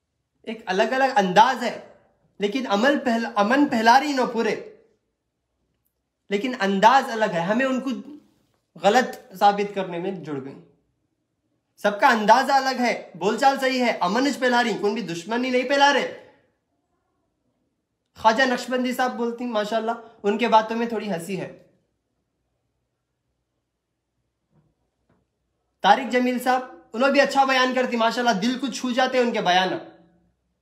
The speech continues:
थोड़ा उन्हें सलमान खान की तारीफ करे, दुश्मना हो गए उनके। कुछ अच्छी नीयत होंगी,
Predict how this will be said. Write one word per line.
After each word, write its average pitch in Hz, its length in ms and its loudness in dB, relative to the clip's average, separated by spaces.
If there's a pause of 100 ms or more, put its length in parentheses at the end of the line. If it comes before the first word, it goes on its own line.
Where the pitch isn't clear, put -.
(300)
थोड़ा 240 260 4
उन्हें 254 300 -2 (220)
सलमान 233 380 2
खान 247 200 -2
की 247 100 -6
तारीफ 240 360 2
करे, 247 520 -2
दुश्मना 240 380 0
हो 233 140 4
गए 214 140 2
उनके। 147 220 -4 (1900)
कुछ 247 120 -4
अच्छी - 300 -2
नीयत 285 360 2
होंगी, 262 340 -2